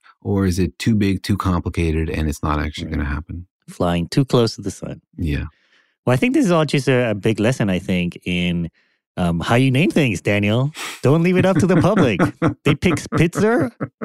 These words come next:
Speaker 2: I mean, I think really Hubble's more popular 'cause it has the catchier name,
Speaker 1: Yeah.
Speaker 2: Hubble.
Speaker 1: You
Speaker 2: Yeah?
Speaker 1: can say Hubble three times fast, so
Speaker 2: Hubble,
Speaker 1: it's
Speaker 2: Hubble, Hubble, Hubble, Hubble, right? And it even sounds fun. To, it's even fun to say it. But Spitzer Space Telescope three times, that's a,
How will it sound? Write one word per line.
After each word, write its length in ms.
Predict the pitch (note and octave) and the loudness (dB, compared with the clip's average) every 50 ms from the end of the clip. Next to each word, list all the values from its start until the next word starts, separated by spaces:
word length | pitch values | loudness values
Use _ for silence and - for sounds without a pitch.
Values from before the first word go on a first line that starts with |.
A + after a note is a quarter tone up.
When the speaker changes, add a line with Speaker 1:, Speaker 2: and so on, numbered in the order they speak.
| C3 - | -4 0
Speaker 2:
I 80 | B2 C#3 | 0 2
mean, 240 | D3+ D#3 D3+ C#3+ C#3 | 2 4 2 2 2
I 100 | C#3+ F3 | 2 2
think 240 | - F#3 F3+ E3+ D#3 | 2 0 0 0 0
really 300 | C#3+ F#3+ A3 F#3 C#3+ A#2+ | 0 2 2 2 0 0
Hubble's 380 | C3+ - D#3+ D#3 D3+ D#3+ C#3+ | 0 0 0 2 2 2 2
more 160 | D3 D3+ C#3 B2+ | 2 2 0 2
popular 400 | - D#3+ F#3 G3+ - C3+ C3+ C3 | 0 0 -2 0 0 0 0 0
'cause 240 | B2+ - C3+ B2+ - | 0 -2 -2 -2 -2
it 100 | C#3 - | -2 0
has 320 | C#3 C#3+ C#3+ D3 C#3 C#3 - _ _ _ - | 0 0 0 0 -2 -6 -8 _ _ _ -6
the 80 | D3 - | -6 -4
catchier 480 | - - D#3+ D3+ D#3 - - D#3 D3+ | 0 0 0 0 0 0 0 0 0
name, 360 | D3 G3 C4+ A3+ G#2 F2 D2+ - _ - - - - _ - | 0 0 0 0 -2 -2 -4 -8 _ -20 -20 -20 -14 _ 0
Speaker 1:
Yeah. 100 | G#2+ A2+ | 2 2
Speaker 2:
Hubble. 280 | B2 - D2+ C2+ - - _ _ _ - | 2 2 0 -2 -6 -10 _ _ _ 0
Speaker 1:
You 120 | G2+ F#2 | 2 4
Speaker 2:
Yeah? 80 | F#2 F#2+ | 4 4
Speaker 1:
can 80 | A#2 E3 | 4 2
say 140 | F#3 G2+ F#2+ | 2 2 2
Hubble 260 | F2 G2+ G2 G2+ G2 | 2 2 2 0 0
three 180 | - G#2 G2+ G2 | 0 0 0 2
times 280 | - G2 G2 G2 F#2 | 2 2 0 0 0
fast, 400 | - G2 G#2 A#2 G2 D#2+ - - | 0 -2 0 0 -2 -4 -4 -4
so 300 | - E2+ D#2+ D#2+ E2 D#2+ - | -2 0 2 2 0 -2 -2
Speaker 2:
Hubble, 240 | - A2 G#2 G2 G#2+ | 0 0 2 2 2
Speaker 1:
it's 60 | G2 E2+ | 0 0
Speaker 2:
Hubble, 320 | G#2+ G2+ G2 G2+ G#2+ G#2 G#2+ | 0 0 2 2 2 2 2
Hubble, 180 | A2 G#2+ A2 | 2 2 2
Hubble, 180 | A2+ A#2+ A#2 B2+ | 2 2 2 2
Hubble, 300 | D#3 D3 B2+ F#2 C#2+ - - - - | 2 0 0 -2 -2 -4 -6 -2 0
right? 220 | C#3 E2+ G#2+ - A2 - - | 0 2 2 0 0 0 0
And 100 | G2 A2 | 0 0
it 180 | A2 G2 - - | 2 0 0 0
even 180 | C3 G#2+ G2 | 0 0 0
sounds 260 | - - B2 A#2 B2+ - | 0 0 0 0 2 2
fun. 240 | - E3 G#3 F3+ B2+ | 2 2 2 0 0
To, 120 | - - | -2 -4
it's 160 | - A#2+ - | -4 -2 0
even 180 | E3 E3+ F#3+ F#3+ | 2 2 2 2
fun 240 | - - G3+ G3+ F3+ | 2 2 2 2 2
to 80 | D3 C3+ | 0 0
say 240 | - - A2+ F#2+ E2 | 0 0 -2 -2 -2
it. 100 | - - G2 - _ - - - _ _ | -4 -8 -10 -12 _ -14 -16 -16 _ _
But 140 | - F#2 - | -8 -8 -8
Spitzer 400 | - - - E3+ - - E3+ E3+ | -4 -2 -2 -2 0 0 0 0
Space 280 | - - - C#3+ D3 - | 0 0 0 0 0 0
Telescope 540 | - - D3 D3+ D3+ - - D#3 D#3 D3+ - | 0 0 0 0 -2 -2 -2 -2 -2 -2 -4
three 140 | - D#3 C#3+ | -4 -4 -2
times, 320 | - C#3 D3 D3+ D#3 D3 - | 0 0 0 0 -2 -2 -2
that's 260 | C3 A#2+ G#2+ - - | -2 -4 -4 -4 -4
a, 260 | G2+ F#2 F2+ E2 D#2 | -2 -2 -2 -2 -4